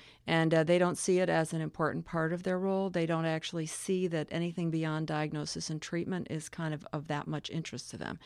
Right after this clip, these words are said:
Now, that causes a lot of harm. It means that they are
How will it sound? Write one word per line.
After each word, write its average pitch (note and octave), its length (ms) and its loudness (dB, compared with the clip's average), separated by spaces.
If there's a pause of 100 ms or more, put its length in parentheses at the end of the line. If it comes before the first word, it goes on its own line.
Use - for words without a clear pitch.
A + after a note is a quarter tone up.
(400)
Now, F#3 300 6
that G3+ 160 6
causes G3+ 260 4
a F3+ 60 2
lot E3+ 200 2
of D3+ 60 -4
harm. F3+ 360 -2 (120)
It E3 160 2
means F#3+ 360 4
that F3+ 200 0
they E3+ 240 4
are D#3+ 400 2